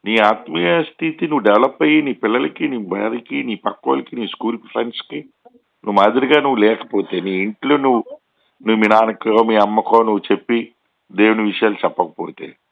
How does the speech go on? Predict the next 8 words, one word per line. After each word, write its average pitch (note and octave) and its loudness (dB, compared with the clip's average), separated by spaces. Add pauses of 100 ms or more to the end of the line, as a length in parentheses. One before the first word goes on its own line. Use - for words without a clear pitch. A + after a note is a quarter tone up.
(880)
నువ్వు G#2+ 0
ఫలించకపోతే, G#2 0
ప్రార్థనలో G2+ 0
ఏకీభవించకపోతే, F#2+ -6 (1900)
దైవికంగా G#2 0
ఉండకపోతే, F#2 -8 (680)
నువ్వేం F2+ -2
చేస్తావు? G#2 -4